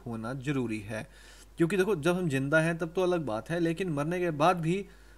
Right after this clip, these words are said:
प्राइवेसी होनी चाहिए। तो आप खुद सोचिए कि इसमें उनका point of view क्या था, कि वो क्या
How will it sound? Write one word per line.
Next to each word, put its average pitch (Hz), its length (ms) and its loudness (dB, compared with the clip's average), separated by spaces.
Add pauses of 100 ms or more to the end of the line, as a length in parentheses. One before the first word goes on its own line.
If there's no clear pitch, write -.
प्राइवेसी 180 360 4
होनी 160 380 0
चाहिए। 156 380 0
तो 185 120 -2
आप 175 200 2
खुद 190 160 0
सोचिए 175 380 0
कि 196 220 -6 (140)
इसमें 196 420 -2
उनका 170 280 -2 (120)
point 180 220 -4
of 160 180 -2
view 185 180 -2 (140)
क्या 160 200 0
था, 143 180 -4
कि 180 140 -6
वो 196 120 2
क्या 180 360 -4